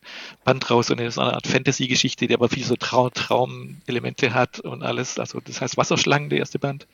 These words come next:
Da kann ich auch sehr empfehlen. Und unsere, unser Gang-Ho-Zeichner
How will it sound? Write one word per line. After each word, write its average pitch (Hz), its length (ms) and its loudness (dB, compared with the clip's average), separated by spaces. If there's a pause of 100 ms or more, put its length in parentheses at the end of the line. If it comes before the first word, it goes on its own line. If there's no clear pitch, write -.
(840)
Da - 80 -14
kann 135 120 0
ich - 100 0
auch 131 80 4
sehr 127 160 0
empfehlen. 131 420 4 (400)
Und 139 160 -2
unsere, 135 440 4 (400)
unser 135 160 2
Gang-Ho-Zeichner 156 1200 4